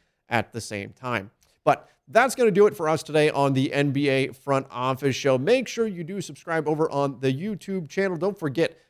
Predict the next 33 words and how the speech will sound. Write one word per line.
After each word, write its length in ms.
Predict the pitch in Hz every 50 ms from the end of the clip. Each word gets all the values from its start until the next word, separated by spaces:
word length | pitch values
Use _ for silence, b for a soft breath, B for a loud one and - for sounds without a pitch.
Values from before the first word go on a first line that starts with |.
| b b
to 100 | _ 131
check 220 | - - 135 131
out 140 | 135 127 -
our 140 | - 120 113
Clips 340 | - - - 160 160 - -
channel 300 | - 143 139 139 131 131 123
as 260 | 127 123 123 120 110
well. 200 | 117 123 127 123
We'll 80 | 113
put 160 | - - 110 -
the 80 | 117
link 320 | 117 120 120 120 117 - _ _ _ _ _ _
in 320 | 151 143 143 143 139 147 -
the 140 | - 131 131
description. 720 | 120 120 113 - - - - 233 - - - 220 220 202 - b b b b _
Thank 260 | - 196 220 214 -
you, 100 | 175 160
Keith 340 | - - - 190 180 165 - -
and 340 | 147 151 156 156 147 131 127
Ron. 360 | 143 143 143 143 143 143 127
Thanks 320 | - _ 135 135 139 127
for, 280 | - _ 135 131 120 117 120 127
uh, 100 | 120 117
joining 380 | 117 117 131 147 151 147 143 147
me 100 | 147 139
here 140 | 143 143
today. 480 | 135 - 143 135 143 143 143 147 147 - _ _ _
Till 140 | _ 170 196
next 200 | 185 160 139 -
time, 140 | 131 120 120
everybody. 340 | 117 117 113 117 113 107 - _ _ _ _
See 180 | _ - 165
ya, 140 | 165 160 143